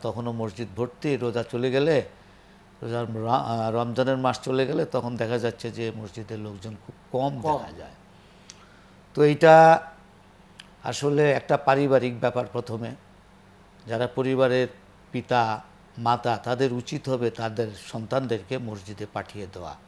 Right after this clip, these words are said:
Speaker 1: আল্লাহ সুবহানাহু ওয়া তাআলা বলেছেন, "কু আনফুসাকুম ওয়া আহলিকুম
Speaker 2: ওয়া আহলিকুম
Speaker 1: নারা।"
Speaker 2: নার।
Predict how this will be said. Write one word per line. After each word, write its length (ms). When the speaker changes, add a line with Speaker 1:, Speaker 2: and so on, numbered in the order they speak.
Speaker 1:
আল্লাহ 300
সুবহানাহু 440
ওয়া 80
তাআলা 280
বলেছেন, 420
"কু 200
আনফুসাকুম 720
ওয়া 100
আহলিকুম 180
Speaker 2:
ওয়া 140
আহলিকুম 220
Speaker 1:
নারা।" 220
Speaker 2:
নার। 80